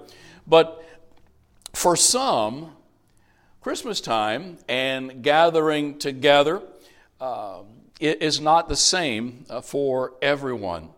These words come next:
Uh, for many, home is a place to belong, that, uh, no matter, uh, where you are,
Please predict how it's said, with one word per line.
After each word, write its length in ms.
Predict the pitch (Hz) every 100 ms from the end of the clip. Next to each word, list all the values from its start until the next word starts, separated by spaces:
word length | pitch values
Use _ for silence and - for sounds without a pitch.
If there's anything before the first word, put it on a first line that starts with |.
| _ _ _
Uh, 120 | - 113
for 200 | 151 139
many, 380 | 135 165 226 - - _ _
home 320 | 160 208 240
is 100 | 185
a 80 | 185
place 400 | - 202 196 -
to 140 | 180
belong, 640 | 165 156 139 117 104 87 - - - - - - _ _ -
that, 460 | 131 127 123 123 - _ - _ _
uh, 320 | - 50 - 147
no 160 | 147
matter, 440 | 156 160 156 139 120 - - _ _
uh, 200 | 104 95
where 420 | 107 139 170 175
you 260 | 175 185 170
are, 480 | 170 170 175 175